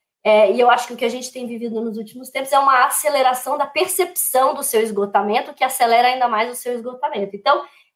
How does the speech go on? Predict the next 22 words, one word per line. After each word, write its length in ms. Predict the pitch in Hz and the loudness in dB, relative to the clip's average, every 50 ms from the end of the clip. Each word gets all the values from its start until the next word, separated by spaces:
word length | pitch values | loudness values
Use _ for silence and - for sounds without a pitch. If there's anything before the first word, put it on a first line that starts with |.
| _ - | _ -4
entra 400 | - 269 294 370 359 - 302 285 | 0 2 2 2 2 2 0 0
dentro 320 | 247 240 233 226 226 - | 0 0 -4 -4 -6 -8
desse 300 | 202 202 202 202 202 - | -4 -4 -4 -4 -4 -8
contexto, 800 | - 226 226 233 226 233 254 262 277 285 285 - - 202 185 - _ _ _ _ _ - | -6 -6 -6 -6 -4 -4 -2 0 0 0 -2 -4 -8 -8 -8 -8 _ _ _ _ _ 2
é, 640 | 208 214 214 214 214 208 208 214 202 - - - - _ _ _ _ _ | 2 4 4 4 4 6 6 4 4 0 -2 -8 -14 _ _ _ _ _
de 180 | 196 180 196 233 | -16 -10 -8 -8
forma 320 | - - 220 220 220 220 | -2 0 0 2 2 0
mais 240 | 226 226 202 190 190 | -2 -2 -4 -4 -4
contundente, 960 | - - 220 220 214 - 254 247 247 233 254 269 311 339 320 320 - - 214 | -6 -10 -12 -12 -12 -14 -16 -14 -8 -4 -2 -2 -2 -4 -6 -10 -14 -16 -14
conceitos 480 | 208 - 254 262 262 - 262 262 262 - | -10 -4 -2 -2 -2 0 -2 -2 -2 -4
que 80 | - - | -10 -8
estão 220 | - - 226 214 | -2 0 0 2
aí 160 | 214 208 208 | 2 2 4
há, 260 | 190 190 196 196 185 - - | 2 2 2 -2 -6 -4 -2
há 100 | 208 208 | -2 0
muito 280 | 196 190 190 - 254 | 0 -2 -2 -4 -8
tempo, 260 | - - 254 269 262 - _ | -2 0 0 0 -2 -6 _
como 260 | - 277 269 277 294 | -6 -6 -4 -4 -4
o 40 | 294 | 0
E 100 | 262 - | 2 2
S 260 | - 247 - - 180 | 2 2 -2 -10 -10
G, 260 | 175 180 180 175 | -10 -10 -10 -12